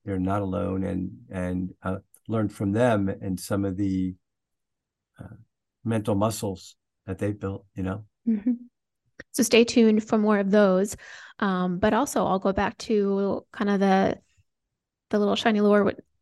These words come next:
Speaker 2: we're calling it a shiny lure. I'm calling it a shiny lure that we put out at the beginning of the, the episode.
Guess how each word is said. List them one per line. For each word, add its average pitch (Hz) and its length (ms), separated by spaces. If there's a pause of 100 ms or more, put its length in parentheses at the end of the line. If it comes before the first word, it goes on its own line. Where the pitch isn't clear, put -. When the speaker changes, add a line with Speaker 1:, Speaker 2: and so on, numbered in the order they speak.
(240)
Speaker 2:
we're 226 260
calling 214 260
it - 80
a - 20
shiny - 260
lure. - 320
I'm 220 200
calling - 260
it 202 60
a 196 40
shiny - 220
lure 170 160
that 180 100
we 190 100
put 214 240
out 190 160
at 175 80
the 185 80
beginning 196 400
of 180 100
the, 180 260
the 180 140
episode. 185 640